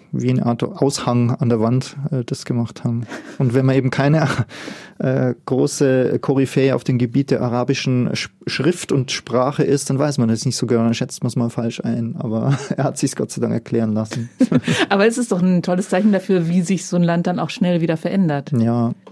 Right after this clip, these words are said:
Speaker 2: Wie stark Menschen sind und wieder aufbauen wollen.
Speaker 1: Und deshalb, äh, ist es eben auch jetzt so, dass ich einen der Leute nochmal gefragt habe, was erwartet ihr euch von dem, äh, Papstbesuch?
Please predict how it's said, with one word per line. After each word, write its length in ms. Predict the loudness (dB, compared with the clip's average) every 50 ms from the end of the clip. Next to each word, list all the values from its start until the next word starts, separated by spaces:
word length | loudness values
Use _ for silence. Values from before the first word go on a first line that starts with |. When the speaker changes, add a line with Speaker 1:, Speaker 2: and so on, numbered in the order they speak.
| -12 -8
Speaker 2:
Wie 500 | -4 -4 -2 -2 -2 -2 -2 -2 -4 -4 -4 -6 -6
stark 380 | -6 -4 -4 -2 -2 -2 -2 0
Menschen 400 | 0 0 2 0 2 2 2 2
sind 200 | 2 0 -2 0
und 100 | 0 0
wieder 220 | 0 0 0 0 0
aufbauen 680 | -2 -2 -4 -4 -2 -2 0 0 2 2 2 2 2
wollen. 500 | 0 0 2 2 0 0 -2 -2 -6 -8 -14 _ _ _ _ _ _ _ _ _ -2
Speaker 1:
Und 200 | -2 0 0 0
deshalb, 580 | 0 0 0 0 2 2 2 0 0 -2 0
äh, 100 | 0 2 2
ist 280 | 2 2 0 0 0 -2
es 140 | -2 0
eben 260 | 0 0 0 0 0 0
auch 220 | 0 -2 -2 -2
jetzt 920 | -2 -2 -2 0 -2 -4 -4 -4 -4 -4 -4 -4 -4 -4 -4 -6 -6 -4 -2
so, 140 | -2 0 0
dass 160 | 0 0 0
ich 160 | -2 -2 -2
einen 640 | -2 0 0 2 2 2 2 2 2 0 0 0 0 2
der 140 | 2 2
Leute 260 | 2 2 2 2 2 0
nochmal 240 | 2 2 2 2
gefragt 380 | 0 0 -2 -2 -2 -2 -2 -4
habe, 100 | -4 -2
was 140 | -2 -2 -2
erwartet 420 | -2 -2 -2 -2 -2 -2 -4 -2
ihr 80 | 0 0
euch 160 | 0 0 -2
von 160 | -2 -2 0
dem, 340 | 2 2 2 2 2 0 0
äh, 140 | -2 -4 -4
Papstbesuch? 920 | -4 -4 -4 -4 -4 -4 -8 -8 -6 -6 -6 -2 -2 0 0 0 -2 -6